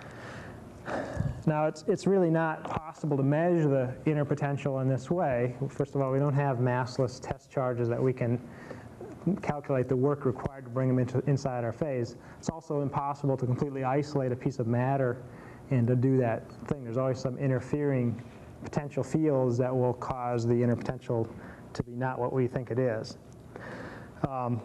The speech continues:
so that might be an electrostatic effect, or we might have a, a redox effect to think about with our inner phase. But we can, in principle,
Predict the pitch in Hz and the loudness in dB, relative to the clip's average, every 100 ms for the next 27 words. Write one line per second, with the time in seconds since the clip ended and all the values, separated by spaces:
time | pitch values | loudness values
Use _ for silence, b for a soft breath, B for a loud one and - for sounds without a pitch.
0 | - - - 156 156 147 139 135 131 135 | -10 -10 -2 0 2 2 2 2 2 0
1 | 127 - 147 139 - - 139 135 - 135 | -2 -2 -2 -2 -4 -2 -2 -2 -2 0
2 | 123 131 131 123 127 120 123 131 131 143 | 2 2 2 2 0 0 0 2 4 4
3 | 123 123 - 120 - 120 - - - - | 4 0 -2 -2 -2 -6 -12 -18 -16 -18
4 | - - 139 - 143 123 120 120 131 120 | -16 -6 -6 0 0 2 0 2 0 2
5 | 117 127 127 113 - 117 113 - - - | 2 4 2 2 -2 -6 -14 -16 -18 -18
6 | - - - - - - - - - - | -18 -18 -18 -18 -18 -18 -14 -14 -12 -14
7 | - - - - - - - - - - | -10 -12 -12 -16 -16 -16 -16 -18 -16 -14
8 | - - - - B B B B B - | -12 -12 -14 -16 B B B B B -4
9 | 170 185 160 135 165 143 180 180 156 - | -2 0 0 2 2 0 -2 -2 -4 -2
10 | 131 127 131 | -2 0 -4